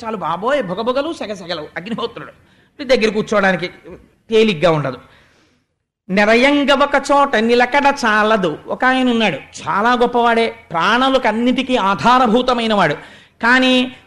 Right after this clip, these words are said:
ఇలా కాఫీ కప్ పట్టుకుని లోపలికి వెళ్ళేటప్పటికి ఎక్కడికో వెళ్ళిపోతాడు. వాయుదేవుడు ఒక చోట ఉంటాడని చెప్పడం కుదరదు. "చర్చింపనొక చోట జడత కలదు." ఇంకొక ఆయన ఉన్నాడు, చాలా గొప్పవాడు, కానీ అలా కదలకుండా అలా ఉండిపోతుంటాడు. ఎవరు?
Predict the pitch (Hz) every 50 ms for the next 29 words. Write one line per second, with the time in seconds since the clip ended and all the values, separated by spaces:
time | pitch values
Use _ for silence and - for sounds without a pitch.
0 | _ - 233 262 302 320 320 320 269 254 262 233 277 320 320 330 320 - 311 294
1 | 302 302 311 302 285 269 277 302 294 269 294 285 294 294 285 294 294 294 262 262
2 | 240 254 226 196 170 165 - 127 - - - 165 180 202 220 247 247 202 226 180
3 | 156 135 120 127 - - - 233 269 285 - 262 262 269 277 269 247 - 262 247
4 | 240 247 269 269 233 185 214 202 185 175 156 147 151 127 107 - - _ _ _
5 | _ _ _ _ _ _ _ _ _ _ _ _ - - 254 247 247 - - 285
6 | 285 285 285 269 269 208 214 220 220 220 208 - - 214 220 202 170 165 214 196
7 | 165 226 233 226 247 240 254 262 262 277 277 285 285 247 285 277 - - - _
8 | - 240 269 - - 339 339 349 339 330 330 320 311 294 277 226 165 139 - -
9 | - - - - 170 185 226 302 330 330 349 370 349 294 330 - 320 302 285 262
10 | 208 165 - - - - 214 208 208 214 220 220 220 220 220 - - - _ _
11 | _ - 202 233 240 226 240 214 202 220 233 254 247 254 247 247 247 240 220 208
12 | 214 214 202 185 185 185 196 180 170 160 151 143 107 101 - _ _ - 190 208
13 | 240 240 165 127